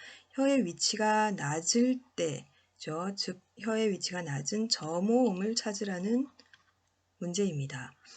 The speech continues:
우리말 모음 중에서 저모음은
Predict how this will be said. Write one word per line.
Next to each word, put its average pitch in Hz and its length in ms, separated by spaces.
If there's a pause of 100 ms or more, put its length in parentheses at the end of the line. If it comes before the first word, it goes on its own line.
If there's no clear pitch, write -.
(180)
우리말 247 760 (1160)
모음 202 320
중에서 190 380
저모음은 185 920